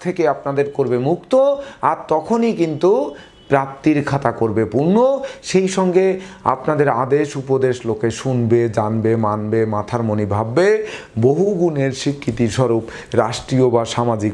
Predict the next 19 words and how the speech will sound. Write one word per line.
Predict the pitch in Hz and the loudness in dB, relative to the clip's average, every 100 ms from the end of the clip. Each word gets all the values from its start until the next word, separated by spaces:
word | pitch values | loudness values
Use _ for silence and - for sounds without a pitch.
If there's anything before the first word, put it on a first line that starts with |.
| - | -2
পুরস্কারে | 104 101 - 101 98 | -2 -2 -2 -2 -2
ভূষিত | 92 101 101 | -4 -4 -2
করবে। | 90 98 98 101 - - - - - | 0 0 2 2 0 -10 -20 -20 -4
আর | - 139 165 175 - - - - - - | 0 0 0 -4 -10 -18 -20 -20 -8 2
বিশেষ | 110 120 143 | 2 2 2
করে | - 131 113 - - - | 2 2 0 -6 -8 -2
তখনই | 123 120 170 151 | 0 2 2 2
সঞ্চয়ের | - 139 127 120 113 101 | 2 0 0 0 0 0
গ্রাফ | 98 101 90 | 0 -2 -2
চাঙ্গা | - 110 113 | -4 -2 -2
করবে, | 123 151 185 254 285 - - 113 | 0 2 2 2 -2 -10 -8 0
বাড়ি | 135 160 190 196 | 2 2 2 2
গাড়ি | 165 160 165 | 2 2 0
ভূ | 147 135 143 | 0 0 0
সম্পত্তি | 143 135 127 123 123 | -2 -2 -4 -4 -4
ক্রয়ের | 113 113 110 | 0 0 0
স্বপ্ন | - 104 - 101 | -4 -6 -4 -2
বাস্তবায়িত | 98 98 117 117 120 | -2 -2 0 0 0
করবে, | 131 139 156 202 226 | 0 0 2 2 2